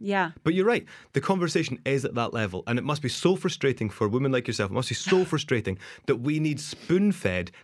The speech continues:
Speaker 2: the most basic information.
Speaker 1: The awareness of
Speaker 2: Yeah,
Speaker 1: it. Just be
Speaker 2: like,
Speaker 1: aware that
Speaker 2: you know,
Speaker 1: it's happening.
Speaker 2: sexual assaults are happening all around you.
Speaker 1: Yeah.
Speaker 2: He, if, if you see one, it's your duty to get involved if it's safe to do so.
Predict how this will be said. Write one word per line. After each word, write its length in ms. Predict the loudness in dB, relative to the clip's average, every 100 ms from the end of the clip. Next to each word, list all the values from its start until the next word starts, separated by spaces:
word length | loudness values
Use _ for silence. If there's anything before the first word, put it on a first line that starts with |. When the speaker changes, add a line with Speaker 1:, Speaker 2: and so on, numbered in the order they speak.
| -8
Speaker 2:
the 380 | -2 0 2 2
most 360 | 2 0 0
basic 360 | -2 0 -2 -2
information. 480 | -4 -4 -4 -2 2
Speaker 1:
The 100 | 4
awareness 600 | 6 8 6 6 2 0
of 100 | 2
Speaker 2:
Yeah, 120 | 0
Speaker 1:
it. 80 | 2
Just 180 | 0 2
be 60 |
Speaker 2:
like, 80 | 4
Speaker 1:
aware 440 | 4 6 8 8 4
that 80 | 4
Speaker 2:
you 60 |
know, 60 | 2
Speaker 1:
it's 120 | 2
happening. 240 | -2 -2 2
Speaker 2:
sexual 280 | 2 4
assaults 300 | 2 2 2
are 40 | 2
happening 240 | 2 4
all 120 | 4 6
around 240 | 4 2
you. 140 | -2 -6 -6
Speaker 1:
Yeah. 360 | -2 -2 -2
Speaker 2:
He, 280 | -6 -6 -2
if, 180 | 0 2 0
if 160 | 0
you 60 | 0
see 180 | 0 0
one, 260 | 0 -2 -4 _ _
it's 240 | -2 0 0
your 100 | 0
duty 500 | 0 -2 -4 -6 -10 -4
to 160 | 0 2
get 200 | 2 2
involved 460 | 0 2 2 0 -8 -20 _ _
if 140 | -2 0
it's 120 | 0
safe 180 | 0 0
to 80 | 0
do 180 | 0 -2
so. 340 | 0 0 0